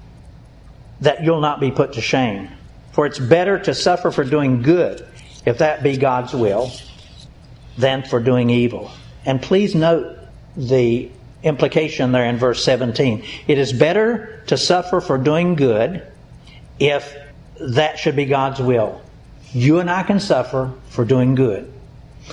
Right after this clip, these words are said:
But it will also, also be God's will. He will not keep us from being tested and going through those afflictions. Jesus said to Peter,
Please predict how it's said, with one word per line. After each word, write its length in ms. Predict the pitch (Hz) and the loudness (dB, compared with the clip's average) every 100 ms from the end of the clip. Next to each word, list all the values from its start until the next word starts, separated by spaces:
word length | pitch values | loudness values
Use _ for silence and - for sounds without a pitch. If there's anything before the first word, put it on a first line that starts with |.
| - | 0
But 120 | 160 | 2
it 100 | 160 | 2
will 120 | 160 156 | 0 2
also, 600 | 226 - 160 143 - - | 0 0 -2 -4 -8 -4
also 760 | 156 165 165 233 247 156 139 156 | -2 0 2 0 0 0 0 2
be 200 | 151 143 | 2 2
God's 380 | 160 170 165 | 2 0 -2
will. 340 | 151 208 117 98 | 2 2 2 0
He 220 | 175 165 | 2 2
will 360 | 135 208 233 156 | 2 2 2 0
not 340 | 135 143 - | 0 -2 -2
keep 280 | 214 226 214 | 0 2 2
us 440 | 120 123 - - - - - - - | 2 0 -4 -14 -20 -20 -20 -20 -6
from 220 | - 160 | 0 2
being 280 | 156 170 147 | 2 0 0
tested 500 | - 196 170 - 117 | 0 0 0 -2 0
and 240 | 123 127 123 | 0 2 2
going 260 | 170 160 | 2 0
through 240 | - 185 175 | 0 0 2
those 220 | 165 139 | 0 0
afflictions. 640 | 143 190 190 - 98 - - - - - | 0 0 0 -4 -8 -10 -20 -20 -16 0
Jesus 420 | 170 156 160 - | 0 2 0 0
said 220 | 175 - | 0 0
to 80 | 151 | -2
Peter, 520 | - 185 165 127 | 0 2 2 0